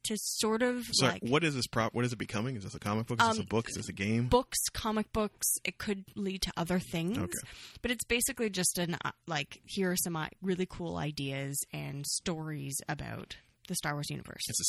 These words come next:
Speaker 2: sanctioned by Lucasfilm or just a fan group?
Speaker 1: No, it's Lucasfilm
Speaker 2: Okay.
Speaker 1: and, and Marvel and stuff.
Speaker 2: Okay.
Speaker 1: And they're calling it, w-,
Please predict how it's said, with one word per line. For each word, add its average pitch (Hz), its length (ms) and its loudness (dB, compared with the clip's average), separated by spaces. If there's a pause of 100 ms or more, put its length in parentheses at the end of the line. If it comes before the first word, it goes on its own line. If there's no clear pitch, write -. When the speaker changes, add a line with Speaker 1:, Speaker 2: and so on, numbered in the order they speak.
(120)
Speaker 2:
sanctioned 104 260 2
by 98 120 -4
Lucasfilm 143 500 0
or 127 80 0
just 98 180 -4
a - 40 -12
fan 90 260 0
group? - 240 -4 (100)
Speaker 1:
No, 233 220 4
it's 175 260 -4
Lucasfilm 202 600 -4
Speaker 2:
Okay. - 200 0
Speaker 1:
and, 175 320 0 (140)
and 170 160 -2
Marvel 147 480 -2
and 151 160 -4
stuff. - 220 -10 (180)
Speaker 2:
Okay. 98 260 -2 (220)
Speaker 1:
And 262 100 0
they're 240 80 0
calling 247 380 0
it, - 100 2 (160)
w-, 208 140 -10